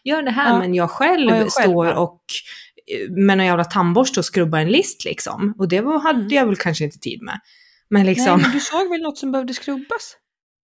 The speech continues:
Speaker 2: Det är det
Speaker 1: Ja.
Speaker 2: som är problemet. Och
Speaker 1: Ja.
Speaker 2: det här är ju jobbigt. Och, eh,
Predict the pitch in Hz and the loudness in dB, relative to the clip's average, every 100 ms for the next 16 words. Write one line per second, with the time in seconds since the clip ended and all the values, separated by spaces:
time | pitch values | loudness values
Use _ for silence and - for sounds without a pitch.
0 | _ - 285 269 - 262 247 247 220 185 | _ -6 -2 0 0 -4 -6 -6 -6 -8
1 | - _ - - - - _ _ 240 226 | -12 _ -20 -20 -20 -20 _ _ -2 0
2 | 185 - - _ _ _ _ _ _ _ | 0 -6 -16 _ _ _ _ _ _ _
3 | _ _ _ _ _ _ _ - 254 302 | _ _ _ _ _ _ _ -4 -2 -2
4 | 277 262 208 196 190 - - - - _ | -2 -4 -4 -6 -10 -12 -14 -20 -20 _
5 | _ _ - 214 196 _ - 202 190 185 | _ _ -6 -4 -4 _ -8 -6 -4 -4
6 | 185 | -6